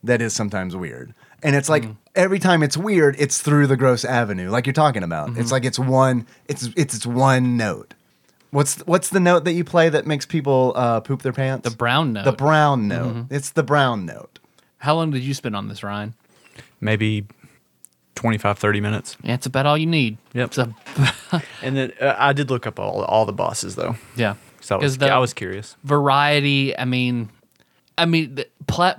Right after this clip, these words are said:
Speaker 2: raw platforming elements, it's solid enough, but the gameplay is kind of mono-, it, ge-, it gets boring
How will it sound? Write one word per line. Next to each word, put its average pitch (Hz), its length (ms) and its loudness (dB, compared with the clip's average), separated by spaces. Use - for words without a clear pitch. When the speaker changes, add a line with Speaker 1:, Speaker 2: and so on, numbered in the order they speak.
Speaker 2:
raw 165 360 4
platforming 175 600 0
elements, 143 600 2
it's 123 160 -12
solid 143 380 2
enough, 135 480 0
but 120 140 -10
the 113 80 -12
gameplay 135 840 0
is 117 500 -4
kind 131 420 0
of 127 120 2
mono-, 127 460 0
it, 147 200 0
ge-, 139 60 -2
it 143 120 0
gets 139 200 -2
boring 113 560 -8